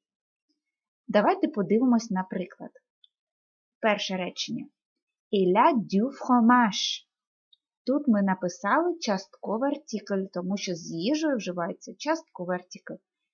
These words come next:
Du — це частковий артикль для однини чоловічого роду.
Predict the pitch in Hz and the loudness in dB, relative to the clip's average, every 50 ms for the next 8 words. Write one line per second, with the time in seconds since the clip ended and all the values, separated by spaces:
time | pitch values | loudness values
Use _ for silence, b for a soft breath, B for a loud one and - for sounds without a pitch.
0 | _ _ - 180 165 151 175 190 196 214 247 330 - - _ _ _ _ _ _ | _ _ -8 -6 -6 -2 0 2 4 4 4 2 0 -4 _ _ _ _ _ _
1 | _ _ - 208 180 180 - 202 196 190 _ _ - 180 185 226 285 302 302 - | _ _ -4 -4 -4 -4 -4 -6 -8 -8 _ _ -2 -2 0 2 0 -2 -2 -2
2 | 330 320 320 311 302 269 240 202 175 165 165 175 175 185 196 196 202 190 _ _ | -6 -4 -2 -4 -4 -4 -2 -4 -4 -4 -2 -2 0 0 0 0 -2 -4 _ _
3 | _ _ _ _ _ _ _ _ _ - 202 202 185 170 175 170 170 170 165 170 | _ _ _ _ _ _ _ _ _ 2 2 2 2 0 -4 -4 -4 -2 -2 -2
4 | 180 208 277 349 359 - - - 214 190 180 175 170 185 247 - - 320 320 302 | 0 0 0 0 -2 -6 -8 -4 -2 0 0 0 0 -2 -4 -4 -4 -4 -2 -2
5 | 285 240 185 170 165 165 170 180 | 0 0 0 -2 -2 -4 -10 -10